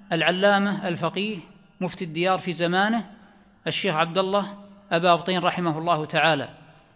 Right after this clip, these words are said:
المتوفى سنة ألف ومائتين واثنين وثمانين. ثم إن هذا الرجل، أعني ابن حميد، رحل في طلب العلم وأخذ عن بعض علماء البدع، فممن أخذ عنه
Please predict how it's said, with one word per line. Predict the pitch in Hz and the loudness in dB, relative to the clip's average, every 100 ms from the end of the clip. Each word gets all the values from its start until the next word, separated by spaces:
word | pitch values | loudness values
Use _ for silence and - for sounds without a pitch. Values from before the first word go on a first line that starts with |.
| _ _ _ _ | _ _ _ _
المتوفى | 160 170 180 190 190 | 0 0 0 0 0
سنة | 170 190 185 | -4 -4 -4
ألف | 185 180 170 | -4 -4 -4
ومائتين | 160 160 196 190 | -2 -2 -2 -2
واثنين | 165 147 170 190 196 - - - _ - | -4 -4 -4 -4 -6 -12 -20 -20 _ -8
وثمانين. | 160 175 165 160 143 123 - - - _ _ _ _ _ _ _ _ | -2 2 4 4 0 -4 -18 -20 -20 _ _ _ _ _ _ _ _
ثم | 262 262 | 6 8
إن | 240 220 | 8 6
هذا | 190 208 185 185 - - | 4 2 2 2 0 -2
الرجل، | 165 185 170 196 196 | 0 0 0 -4 0
أعني | 156 165 | 0 2
ابن | 165 | -2
حميد، | - 165 185 - - - - _ _ _ _ | 0 0 0 -4 -16 -20 -20 _ _ _ _
رحل | 202 - 220 214 | 2 2 2 0
في | 202 | -2
طلب | 196 220 202 | 0 2 2
العلم | 180 165 214 233 - - _ _ _ | 2 2 0 -4 -8 -20 _ _ _
وأخذ | 170 196 233 - 202 | 2 4 4 2 2
عن | 208 220 226 170 185 | 4 4 0 -2 -2
بعض | 165 202 185 180 | 2 4 4 0
علماء | 170 190 175 190 190 | -2 0 0 0 -2
البدع، | 165 175 160 127 - - - _ _ _ _ _ _ _ | -4 0 0 0 -10 -20 -20 _ _ _ _ _ _ _
فممن | - 185 254 240 | 2 6 8 8
أخذ | 233 240 214 208 | 6 4 4 4
عنه | 196 240 202 | 4 4 0